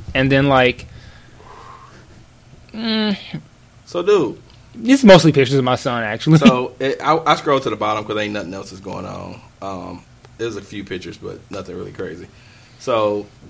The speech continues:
Speaker 2: eighteen years ago, in ninety-seven, the, uh, Men in Black was released.
Speaker 1: Yeah, I saw that. <laughs>
Speaker 2: Dog, so, Men in Black was released, and me and one of my homeboys named T J,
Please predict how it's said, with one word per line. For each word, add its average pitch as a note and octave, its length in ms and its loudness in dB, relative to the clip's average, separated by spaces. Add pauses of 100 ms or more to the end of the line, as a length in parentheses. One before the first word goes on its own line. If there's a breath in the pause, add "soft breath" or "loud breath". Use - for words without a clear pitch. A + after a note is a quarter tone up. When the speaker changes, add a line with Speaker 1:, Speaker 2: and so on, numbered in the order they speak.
(680)
Speaker 2:
eighteen E3+ 300 -4
years D3 240 0
ago, A2 340 -4
in G#2 80 -10
ninety-seven, A2 960 -6
the, G#2 260 -16
uh, G2 320 -8
Men A#2+ 260 -6
in G#2+ 120 -8
Black G2+ 380 -10
was F#2+ 120 -16
released. F#2+ 640 -18 (280)
Speaker 1:
Yeah, C3 240 4
I - 20 -2
saw B2+ 240 0
that. B2 460 2
<laughs> - 20 -18
Speaker 2:
Dog, B2 500 4 (360 soft breath)
so, B2 280 -2
Men D#3 220 -2
in A#3+ 80 -4
Black F3 340 -2
was C3+ 160 -4
released, A2+ 720 -8 (800 soft breath)
and G#2+ 680 -6 (240)
me E3 680 -4
and A#2+ 420 -4
one A#2 60 -2
of A#2+ 60 -4
my A2 100 0
homeboys A2 520 2
named G2+ 260 -4
T A2+ 160 -6
J, G2 320 -8